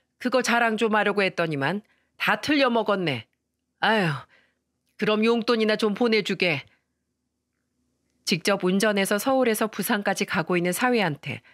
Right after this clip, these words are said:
이게 할 소리입니까? 심지어 저는 그때 영업용 회사차를 운전해서 가고 있는 상태였어요. 그 당시에는 아내가 바쁜 절 대신해서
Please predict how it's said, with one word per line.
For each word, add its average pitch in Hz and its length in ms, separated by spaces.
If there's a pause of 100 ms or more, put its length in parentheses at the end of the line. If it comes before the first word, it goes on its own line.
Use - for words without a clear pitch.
(240)
이게 147 220
할 254 240
소리입니까? 202 720 (1000)
심지어 226 460
저는 190 280
그때 160 500 (460)
영업용 214 480
회사차를 247 500
운전해서 175 600
가고 196 360
있는 202 160
상태였어요. 202 800 (1160)
그 208 100
당시에는 170 720 (400)
아내가 196 360
바쁜 208 400
절 185 200
대신해서 180 720